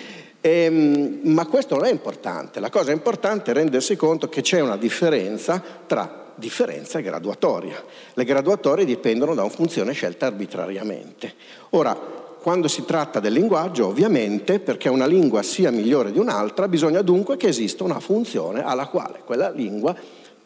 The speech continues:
possa evidentemente rispondere meglio di un'altra. E qual è la funzione di una lingua? Beh, noi possiamo almeno individuarne tre. Descrivere.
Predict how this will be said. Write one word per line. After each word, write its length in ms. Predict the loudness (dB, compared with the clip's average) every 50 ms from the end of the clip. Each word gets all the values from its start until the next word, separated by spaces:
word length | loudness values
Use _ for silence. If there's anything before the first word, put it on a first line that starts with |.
| _ _
possa 600 | _ -2 -2 -2 -2 -6 -8 -10 -10 -10 -14 -8 -4
evidentemente 800 | 0 2 2 2 2 0 0 0 0 0 0 -2 -2 -2 -2 0
rispondere 540 | 0 -2 -4 -4 -4 -2 0 0 0 2 2
meglio 480 | 2 2 2 0 0 0 0 0 0 -2 -8 -18 -20 -20 -18
di 160 | -6 -2 0
un'altra. 600 | 2 2 2 0 -2 -4 -6 -8 -6 -6 -8 -8 -8 -10 -18 -20 -20 -20 -20 -20 -20 -20 -20 -20 _
E 100 | _ -2
qual 160 | 0 0 2
è 120 | 2 2 2
la 100 | 2 0
funzione 600 | -4 -4 -4 -2 -2 -4 0 0 2 2 2 0
di 60 | 0
una 120 | 0 0
lingua? 320 | 0 -2 -2 -4 -2 -2 0
Beh, 140 | 2 2 2
noi 120 | 2 0
possiamo 360 | 0 0 -2 0 0 2 2
almeno 340 | 4 4 4 4 4 2 2
individuarne 720 | 2 2 2 2 4 4 4 4 4 4 2 0 -2 -2 -2
tre. 460 | -2 -2 0 0 -2 -4 -8 -18 -20 -20 -20 -20 _
Descrivere. 800 | -6 -4 -4 -4 -2 2 2 2 2 2 -2 -4 -8 -12 -18 -20